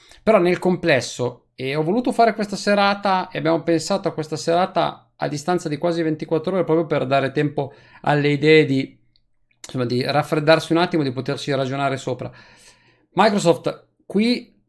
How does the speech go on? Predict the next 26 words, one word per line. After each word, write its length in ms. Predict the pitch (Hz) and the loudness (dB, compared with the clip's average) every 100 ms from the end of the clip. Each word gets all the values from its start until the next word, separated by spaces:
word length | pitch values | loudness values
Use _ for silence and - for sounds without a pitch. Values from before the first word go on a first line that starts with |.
| _ _ _ | _ _ _
ha 100 | 151 | -2
dovuto, 320 | 147 151 151 | 0 0 -2
secondo 340 | 156 156 160 156 | -2 0 2 4
me, 140 | 175 | 4
sacrificare 960 | 170 151 - 151 151 135 165 151 131 127 | 2 -2 -4 -4 -4 4 6 8 8 4
un 300 | 131 139 127 | 2 -2 -2
po', 340 | 143 135 117 - _ _ - | 2 4 2 -4 _ _ -6
eh, 580 | 127 - - - - - - _ _ - | -2 -2 -4 -12 -16 -20 -20 _ _ -4
alcuni 360 | 143 143 156 156 | -2 0 2 2
aspetti, 480 | 147 165 151 - 135 | 4 4 4 2 -8
perché 380 | - 147 139 151 | -4 -4 -2 -2
sta 180 | - | 2
investendo 640 | 160 160 160 156 - 196 196 | 4 6 4 0 0 2 2
su 160 | 165 147 | 0 2
quella 200 | 151 139 | 2 2
che 80 | |
sarà 260 | 143 143 139 | 0 0 4
la 140 | 143 | 4
prossima 440 | 135 143 127 143 127 | 4 0 -2 -2 -2
generazione. 840 | 127 131 127 123 123 139 123 113 - _ _ _ _ _ _ _ - | -2 -2 0 -2 -4 -4 -2 -2 -6 _ _ _ _ _ _ _ 2
Non 280 | 160 175 | 6 6
vuole 380 | 160 180 190 170 | 6 8 8 8
svelare 400 | 139 127 147 143 | 4 2 4 4
tutte 260 | 139 139 135 | 2 -6 -4
le 80 | 131 | 0
carte, 720 | 165 185 190 - 196 - _ | 2 4 2 0 -4 -4 _